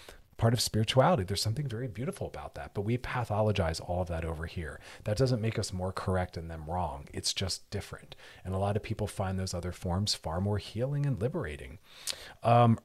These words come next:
herbs, adaptogens, uh, supplements. Work with someone who understands that work, though. I wouldn't just start Googling and taking things. Work with someone who's a scholar or an expert in that field. I have the people that, who I trust and who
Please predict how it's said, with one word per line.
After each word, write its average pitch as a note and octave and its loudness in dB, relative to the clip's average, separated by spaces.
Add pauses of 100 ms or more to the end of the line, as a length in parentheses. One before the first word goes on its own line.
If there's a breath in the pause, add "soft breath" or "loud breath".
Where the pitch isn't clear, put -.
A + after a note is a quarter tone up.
herbs, B2+ 6
adaptogens, A2+ 4 (100)
uh, F#2+ 2
supplements. A2+ 4 (880)
Work C#3+ 6
with F#3 6
someone D3 10
who A#2+ 8
understands G#2+ 0
that B2+ 2
work, C#3+ 0
though. D#2 2
I - 0
wouldn't G#2 2
just - -2
start F2+ -2
Googling F#2 0
and D2+ -8
taking A2 -2
things. C3+ -2 (320 loud breath)
Work G2+ -2
with A#2+ -2
someone G2 0
who's F2 -6
a - -2
scholar E2+ -2
or F#2 -4
an E2 -4
expert F2 -2
in E2 -4
that - -12
field. E2+ -4
I F#2 -4
have F2 -6
the E2+ -10
people E2+ -8
that, - -10 (160 loud breath)
who F#2+ -2
I E2+ -2
trust - 2
and E2+ -4
who E2+ -10